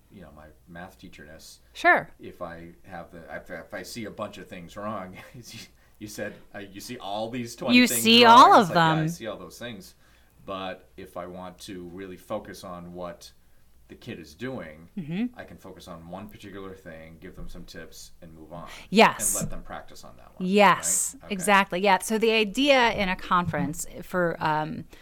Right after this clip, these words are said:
Speaker 2: listeners who aren't familiar with,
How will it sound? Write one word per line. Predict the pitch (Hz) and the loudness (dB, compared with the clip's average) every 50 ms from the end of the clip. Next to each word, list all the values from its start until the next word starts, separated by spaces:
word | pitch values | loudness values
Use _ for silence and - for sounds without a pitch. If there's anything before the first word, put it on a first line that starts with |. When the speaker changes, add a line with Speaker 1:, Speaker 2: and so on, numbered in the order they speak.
| - - - - - - - - - _ | -20 -20 -20 -20 -20 -20 -20 -20 -12 _
Speaker 2:
listeners | - 220 226 220 - 220 214 190 - | 0 0 2 2 2 2 0 0 0
who | 220 220 | 0 0
aren't | - - 196 190 190 185 180 170 - - - - - | 0 0 0 0 0 -2 -4 -6 -8 -10 -14 -16 -14
familiar | - - 208 202 196 190 190 180 165 156 151 151 151 - - | -6 -2 0 2 2 2 0 0 0 0 0 -2 -2 -4 -6
with, | 165 170 170 165 160 156 - - - | -6 -4 -4 -4 -4 -6 -10 -16 -20